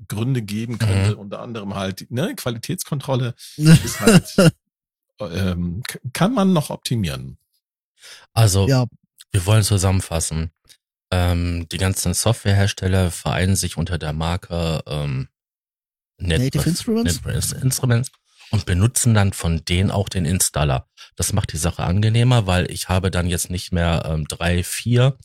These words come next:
Speaker 2: ähm,
Speaker 3: Fünf.
Speaker 2: äh, fünf Installer und, äh, Ver-, Rechteverwaltungs-, ähm, Tools auf dem Rechner, sondern nur noch eins. Das ist natürlich
Speaker 1: Also
Speaker 2: vom Vorteil.
Speaker 1: also ich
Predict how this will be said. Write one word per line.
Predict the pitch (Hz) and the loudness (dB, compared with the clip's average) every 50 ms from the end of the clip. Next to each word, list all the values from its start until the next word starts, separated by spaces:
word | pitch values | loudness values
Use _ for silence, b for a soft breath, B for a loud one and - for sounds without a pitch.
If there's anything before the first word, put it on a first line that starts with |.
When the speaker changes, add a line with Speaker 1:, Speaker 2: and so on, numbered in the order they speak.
| _ _ _ _ _ _ _ _ _ - | _ _ _ _ _ _ _ _ _ -2
Speaker 2:
ähm, | 92 98 101 104 107 - - - - | 2 4 4 6 6 4 4 2 0
Speaker 3:
Fünf. | - - - - _ _ _ - - - _ | -4 -8 -12 -16 _ _ _ -18 -18 -12 _
Speaker 2:
äh, | - 87 87 87 | 0 0 0 0
fünf | - - 113 117 131 - | 2 0 0 0 2 2
Installer | 117 139 - - - 120 120 131 135 147 - - _ _ _ b b b b b _ _ | 2 0 0 0 0 0 2 2 2 0 0 -6 _ _ _ b b b b b _ _
und, | - 104 104 104 - - | 0 0 0 0 0 -2
äh, | - 101 104 107 104 | 0 2 2 2 2
Ver-, | - - 107 95 - - 110 | 2 2 0 0 0 2 0
Rechteverwaltungs-, | 131 - - - - 120 - - 110 98 104 98 104 110 - - 107 110 104 101 - - - | 0 0 0 -2 -2 0 2 2 2 2 4 2 2 2 0 0 0 2 2 0 0 -2 0
ähm, | 104 104 101 104 101 101 101 101 - _ _ _ _ _ _ _ _ | 2 2 2 2 2 0 -2 -4 -8 _ _ _ _ _ _ _ _
Tools | - - 113 113 120 - - - | -4 0 2 2 2 0 -2 -4
auf | - - | -2 -2
dem | 110 98 | 0 0
Rechner, | - 104 117 - 113 113 123 127 B B B - _ _ _ - | 0 0 -2 0 0 0 0 0 B B B -20 _ _ _ -2
sondern | 92 95 95 92 | 0 2 2 4
nur | 92 95 90 | 4 2 2
noch | - | 0
eins. | - - 80 71 65 - - - | -2 -4 -4 -4 -4 -4 -6 -6
Das | - - 85 | -4 -6 -6
ist | 92 - - | -6 -8 -8
natürlich | 143 135 - 175 165 - | -10 -8 -6 -6 -4 -4
Speaker 1:
Also | - 117 107 104 98 110 - _ _ _ _ _ | -4 -4 -6 -6 -8 -10 -12 _ _ _ _ _
Speaker 2:
vom | - - 101 90 | -2 0 0 0
Vorteil. | - - 87 82 76 - - 73 69 67 69 - - _ _ _ _ _ _ _ - | 0 0 0 0 0 -2 -4 -4 -4 -4 -4 -6 -10 _ _ _ _ _ _ _ -10
Speaker 1:
also | 113 113 117 113 | -8 -8 -8 -8
ich | 135 123 - | -10 -14 -16